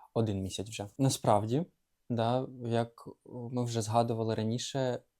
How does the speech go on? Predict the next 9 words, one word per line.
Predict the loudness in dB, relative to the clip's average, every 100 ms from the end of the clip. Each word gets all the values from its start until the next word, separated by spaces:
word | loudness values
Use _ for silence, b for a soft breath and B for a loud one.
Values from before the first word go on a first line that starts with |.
| -8
більшість | 0 0 0 -2 -2 -2 -6 -14 -18 _ _ _ _ -2
військовослужбовців | -2 0 -2 -4 -2 -4 0 0 0 -6 -8 -8
і, | -6 -6 -6
і | -10 -6 -4
цивільних | 0 0 0 -2 -6
осіб, | -2 -2 -2 _ B B B B -6
е, | -4 -6 -8 -12 _ _ -10
справляються | -2 0 4 4 4 4 0 -2 0 0 -6 _
з | -4 -2 0 0 0